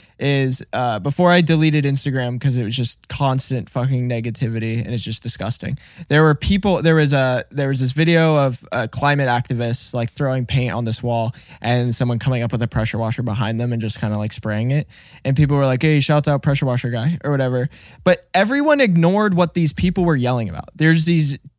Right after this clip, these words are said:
like, essentially children, college students yelling, being like, "Our planet is fucking dying because of the millionaires in this building, because of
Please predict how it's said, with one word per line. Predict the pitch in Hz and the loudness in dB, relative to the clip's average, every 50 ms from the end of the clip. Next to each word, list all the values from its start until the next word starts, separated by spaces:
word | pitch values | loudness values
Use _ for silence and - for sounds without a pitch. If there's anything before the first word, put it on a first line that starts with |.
| _ - | _ -2
like, | 165 143 135 117 - - - - | 0 0 0 -2 -4 -8 -6 -2
essentially | 160 170 - 247 269 - - 208 160 | -2 0 0 0 0 0 0 0 0
children, | 147 - - 208 185 147 123 92 90 - | 0 0 2 2 2 2 0 -2 -6 -8
college | - - 190 190 202 185 160 143 - | -4 0 2 4 4 4 4 2 -2
students | - 143 120 113 101 98 123 | -4 -4 -4 -4 -4 -4 -2
yelling, | 135 135 147 165 165 175 165 143 110 117 | 0 2 4 4 4 4 4 2 0 -2
being | 107 127 131 131 | -2 -2 -2 0
like, | 135 131 135 131 - | 0 -2 -2 -2 0
"Our | - 156 165 175 190 185 | 2 4 4 4 4 2
planet | - - - - 175 170 175 180 170 - | 0 -2 -2 0 2 2 2 2 0 -2
is | - 139 120 - | -2 -4 -4 -6
fucking | - - _ - 160 151 143 - 170 156 147 139 123 | -10 -8 _ 0 0 2 2 0 0 0 0 0 0
dying | - 135 123 127 135 135 139 143 143 | 0 2 2 2 2 2 2 0 0
because | 139 123 139 127 - - - 143 139 147 143 139 | -2 -2 -2 -4 -4 -2 0 2 2 2 2 2
of | 139 135 131 120 117 | 0 0 -2 -2 -4
the | 131 127 | -4 -2
millionaires | 131 139 143 139 139 135 131 131 127 127 117 | 0 0 0 0 0 0 0 0 -2 -2 -2
in | 127 120 | -2 -2
this | 120 113 - | -2 -2 -4
building, | - 131 135 131 127 123 120 113 110 | -4 -2 -2 0 0 -2 -2 -2 -4
because | 117 110 - 143 135 123 | -4 -2 -2 0 0 0
of | 127 110 | -2 -2